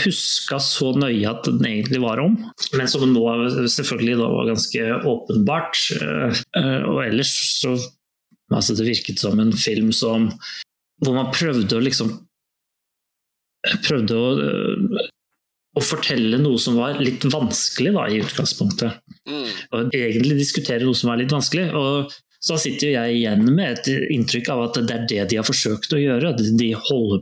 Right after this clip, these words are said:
Speaker 1: på og, og prøver å snakke om en litt tung problemstilling, egentlig,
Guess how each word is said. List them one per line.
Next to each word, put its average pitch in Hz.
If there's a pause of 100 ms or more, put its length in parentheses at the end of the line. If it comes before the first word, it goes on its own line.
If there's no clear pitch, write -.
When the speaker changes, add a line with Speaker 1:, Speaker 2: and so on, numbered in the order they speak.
Speaker 1:
på 131
og, 127 (480)
og 135
prøver 110
å 110 (760)
snakke -
om 117
en 127
litt 123
tung 117 (100)
problemstilling, 127 (100)
egentlig, 110